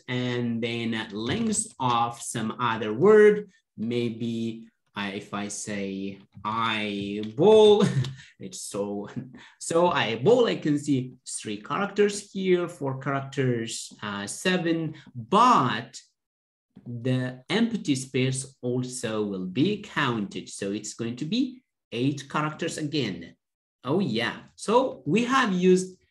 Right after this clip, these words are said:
this, the lane built-in function. Built-in functions are functions available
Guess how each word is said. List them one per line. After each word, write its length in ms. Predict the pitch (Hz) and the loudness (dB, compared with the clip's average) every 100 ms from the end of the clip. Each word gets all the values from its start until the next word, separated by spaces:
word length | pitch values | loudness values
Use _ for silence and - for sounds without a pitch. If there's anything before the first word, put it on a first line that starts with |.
| _ | _
this, 680 | 120 123 247 175 - - - _ - | -10 -2 0 0 -4 -14 -18 _ -4
the 200 | 131 156 | 2 4
lane 1000 | 151 151 147 160 196 196 151 127 127 127 _ _ _ - 127 | 4 4 4 2 2 2 2 2 0 -8 _ _ _ -8 2
built-in 840 | 151 180 180 185 160 147 147 143 - _ | 6 6 6 2 0 2 0 -4 -14 _
function. 840 | - - 254 214 190 - - 180 - 123 123 | -8 -2 -2 -2 -4 -8 -12 -14 -12 -6 0
Built-in 420 | 226 285 294 254 | 0 2 2 2
functions 600 | 247 240 233 226 226 214 | 0 -2 -4 -6 -4 -2
are 160 | 156 - | -2 -2
functions 760 | - 208 208 208 - 208 202 - _ _ - | 0 0 0 -4 -2 -2 -2 -8 _ _ 0
available 800 | 190 170 190 185 180 185 180 | 0 4 4 4 4 0 0